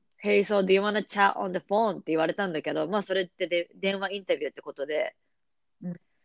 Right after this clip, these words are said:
Speaker 1: で、まあ、軽く、
Speaker 2: うん。
Speaker 1: 私がその人に対する、例えば、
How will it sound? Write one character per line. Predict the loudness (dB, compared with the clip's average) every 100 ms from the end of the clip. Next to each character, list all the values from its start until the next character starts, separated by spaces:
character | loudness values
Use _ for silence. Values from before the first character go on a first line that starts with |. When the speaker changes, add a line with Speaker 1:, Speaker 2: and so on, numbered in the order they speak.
| _ -6
Speaker 1:
で、 | 6 8 10 8 4 -4 _ _ -2
ま | -2
あ、 | 0
軽 | 2 2
く、 | 2 2 2
Speaker 2:
う | 0
ん。 | -6 _ _ _ _ _ _ _ _ _ _ _ _ _ -8
Speaker 1:
私 | -4 -2 0
が | 0
そ | 0
の | -2
人 | -2
に | -4
対 | -2 -2
す | 0 0
る、 | 4 4 2 _ _ -14 2
例 | 6
え | 6
ば、 | 6 6 4